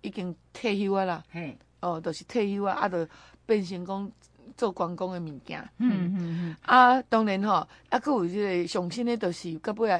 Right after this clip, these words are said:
Speaker 1: 伊会发展到迄个，诶，华东吼，
Speaker 2: 嗯。
Speaker 1: 诶，达鲁国号、太鲁阁号，
Speaker 2: 嘿，嘿，嘿，嘿。
Speaker 1: 吼，啊，是讲，诶，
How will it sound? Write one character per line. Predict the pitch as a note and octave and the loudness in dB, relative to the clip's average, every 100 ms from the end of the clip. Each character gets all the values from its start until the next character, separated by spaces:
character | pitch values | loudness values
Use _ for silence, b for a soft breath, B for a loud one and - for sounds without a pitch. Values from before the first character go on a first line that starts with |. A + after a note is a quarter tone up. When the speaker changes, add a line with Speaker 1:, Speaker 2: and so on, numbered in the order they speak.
| - | 0
Speaker 1:
伊 | F3 E3 | -4 -4
会 | |
发 | E3 F3+ | -2 -6
展 | - G#3 | -4 -2
到 | G3 | -2
迄 | D#3+ G3 | -2 -2
个， | F#3 E3 E3 B B B _ | -2 0 -2 B B B _
诶， | F3 E3 | -6 -6
华 | - F#3 F3 E3+ F3 - | -6 0 2 2 0 2
东 | F#3+ F#3+ G3 | 2 2 -2
吼， | F#3 E3 D#3+ B | -4 -8 -10 B
Speaker 2:
嗯。 | G3 F#3 C#3+ | -8 -6 -4
Speaker 1:
诶， | F#3 E3+ E3 E3 D#3+ - _ _ _ _ - | -2 -2 -2 -4 -6 -12 _ _ _ _ 0
达 | F#3 | 4
鲁 | G#3 A#3 | 4 4
国 | G3+ F3 | 2 2
号、 | F3 E3+ E3 F3 | 0 -2 -4 -8
太 | - A3+ | -2 0
鲁 | E3 E3 | 0 0
阁 | E3 F3 | -2 0
号， | G3+ F3 | -2 -2
Speaker 2:
嘿， | D#3+ | -4
嘿， | |
嘿， | C#3+ C#3+ | -10 -8
嘿。 | C#3+ | -6
Speaker 1:
吼， | |
啊， | - G#3 F3+ | 0 0 0
是 | E3 | -4
讲， | E3 F#3+ G#3 G#3 B B B B | -8 -6 -6 -8 B B B B
诶， | - E3 D#3+ | -8 -6 -8